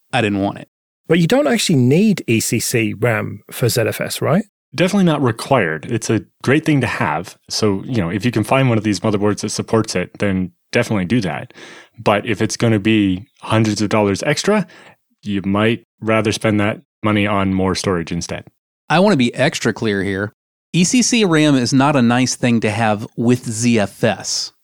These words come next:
Speaker 1: E C C ram is a nice thing to have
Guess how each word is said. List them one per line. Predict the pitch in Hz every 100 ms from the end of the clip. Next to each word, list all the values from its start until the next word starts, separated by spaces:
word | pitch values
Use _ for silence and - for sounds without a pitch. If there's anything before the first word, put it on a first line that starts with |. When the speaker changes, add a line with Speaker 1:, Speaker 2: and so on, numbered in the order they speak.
| _
Speaker 1:
E | 160
C | 190 262
C | 226 208 156
ram | 127 135
is | 117
a | 120
nice | 110 120 120
thing | - 117
to | 110 127
have | 107 110 104